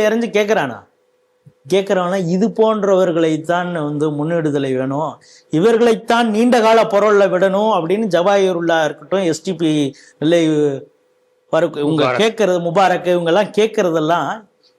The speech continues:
Speaker 1: இது போன்ற தடா ரஹீம் இவர்களெல்லாம் கேட்கறதெல்லாம், இவர் போன்ற ஆட்களை வந்து முன்னிடுதலை பண்ணுங்க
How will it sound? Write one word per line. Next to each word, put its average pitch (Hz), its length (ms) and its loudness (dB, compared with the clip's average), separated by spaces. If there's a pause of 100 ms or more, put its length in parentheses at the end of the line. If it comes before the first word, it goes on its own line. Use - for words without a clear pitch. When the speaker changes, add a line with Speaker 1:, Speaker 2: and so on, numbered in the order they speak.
Speaker 1:
இது 190 260 2
போன்ற 190 240 0
தடா 180 320 0
ரஹீம் 185 440 -2
இவர்களெல்லாம் 175 560 0
கேட்கறதெல்லாம், 226 640 0
இவர் 262 300 0
போன்ற 269 260 0 (140)
ஆட்களை 220 400 2
வந்து 202 260 -2 (440)
முன்னிடுதலை 175 560 0
பண்ணுங்க 127 360 -6